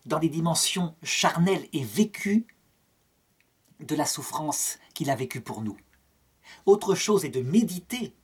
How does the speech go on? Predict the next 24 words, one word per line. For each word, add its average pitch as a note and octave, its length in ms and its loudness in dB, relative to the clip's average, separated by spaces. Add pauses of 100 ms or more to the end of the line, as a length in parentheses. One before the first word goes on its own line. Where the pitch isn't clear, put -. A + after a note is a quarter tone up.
(160)
sur C3 160 -10
la C3+ 120 -2
souffrance A#2+ 400 -6
du A2+ 100 -8
Christ. - 480 -12 (680)
Autre C3 240 -2
chose G#3+ 380 4 (120)
sera F3+ 560 2 (460)
de B2+ 140 -4
vivre D#3 640 -6 (420)
avec - 280 -8
le A2+ 80 -10
Christ - 460 -8 (120)
sa - 140 -8
souffrance A#2 600 -6 (240)
et C3 60 -8
d'ajouter C#3+ 600 0 (480)
ce - 140 -10
qu'il B2+ 200 -8
manque, E3+ 420 0
comme A#2+ 160 -6
disait A2+ 220 -6
saint B2 220 -8
Paul, F3+ 300 0